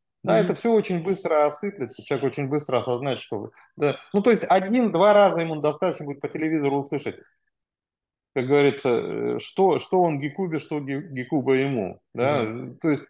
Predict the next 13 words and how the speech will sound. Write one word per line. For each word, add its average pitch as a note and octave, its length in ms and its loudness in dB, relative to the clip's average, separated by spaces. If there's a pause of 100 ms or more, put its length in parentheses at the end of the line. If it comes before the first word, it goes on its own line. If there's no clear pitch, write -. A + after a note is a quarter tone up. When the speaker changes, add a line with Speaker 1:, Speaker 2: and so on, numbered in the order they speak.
Speaker 1:
слушай, A3+ 420 2
чё C4+ 200 2
тебе A#3+ 260 4
с A3+ 120 -4
этого, G3+ 380 2
с - 100 -6
этой G3+ 260 0
Новороссии? F3 600 -2
Ну, D3 220 -10
давай F3+ 260 2
с-, - 160 -16
разберёмся C#3+ 680 -4
честно. A#2 460 -8